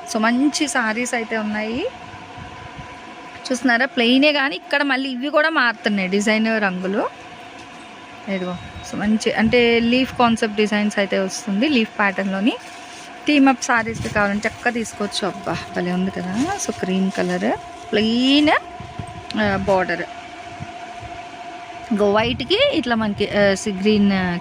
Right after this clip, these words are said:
కలర్ అయితే వస్తుంది. ఇట్లాగా ట్రయాంగిల్ ప్యాటర్న్. ఇది చూడండి, వైట్ బ్యాక్‌గ్రౌండ్ మీద మనకి ఇట్లా ఫుల్, ఆ, క్రాపర్ వేవ్స్ డిజైన్ అయితే ఇస్తున్నారు క్రాస్గాను. ఇదిగో,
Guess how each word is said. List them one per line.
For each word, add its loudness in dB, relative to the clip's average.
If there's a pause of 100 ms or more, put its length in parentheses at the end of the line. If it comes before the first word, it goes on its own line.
కలర్ -2
అయితే -4
వస్తుంది. -4
ఇట్లాగా 0
ట్రయాంగిల్ -2
ప్యాటర్న్. -4 (500)
ఇది 2
చూడండి, 6
వైట్ 4
బ్యాక్‌గ్రౌండ్ 0
మీద -4
మనకి -4
ఇట్లా 0
ఫుల్, 2
ఆ, 2
క్రాపర్ 4
వేవ్స్ 4
డిజైన్ 0
అయితే -4
ఇస్తున్నారు -4
క్రాస్గాను. 2 (1800)
ఇదిగో, -4